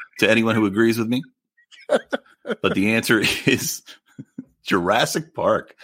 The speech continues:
Speaker 1: Yeah, I think Jurassic Park is the definitive nineties movie for me.
Speaker 2: For you?
Speaker 1: Yeah, what would you
Speaker 2: Well,
Speaker 1: pick?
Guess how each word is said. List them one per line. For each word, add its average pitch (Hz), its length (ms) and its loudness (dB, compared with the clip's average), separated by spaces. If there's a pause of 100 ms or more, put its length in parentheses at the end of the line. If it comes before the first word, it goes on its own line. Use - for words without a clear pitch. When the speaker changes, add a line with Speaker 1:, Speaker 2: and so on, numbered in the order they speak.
(260)
Speaker 1:
Yeah, 131 300 4
I 123 100 4
think 139 220 0
Jurassic 113 440 2
Park 117 280 2
is 78 160 -8
the 85 100 -6
definitive 113 540 -2
nineties 95 360 0
movie 85 340 -4
for - 120 -16
me. 71 360 -14 (480)
Speaker 2:
For 110 180 2
you? 143 280 4 (580)
Speaker 1:
Yeah, 87 180 -2
what 101 120 0
would 180 120 0
you - 80 2
Speaker 2:
Well, 135 120 -2
Speaker 1:
pick? - 120 -8